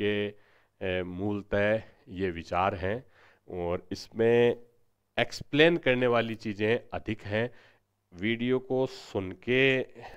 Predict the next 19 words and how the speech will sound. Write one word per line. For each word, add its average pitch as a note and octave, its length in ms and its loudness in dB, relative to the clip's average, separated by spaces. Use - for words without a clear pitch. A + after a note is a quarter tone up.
आप, F#2+ 420 2
अ, G#2+ 440 4
बेसिक B2 460 -2
नोट्स F#2+ 580 -2
बना E2+ 220 -2
सकते - 380 -8
हैं। A2 320 -6
कोर C#3 260 4
कॉन्सेप्ट A2+ 640 -2
इनकी A2 640 -6
मार्क्सवादी G#2+ 800 -4
है, G#2 420 -6
भौतिक G#2+ 640 0
पक्ष - 240 0
पे C#3 160 -2
ज़्यादा G2 500 2
बल B2+ 220 0
देते B2 300 -4
हैं, A#2+ 320 -4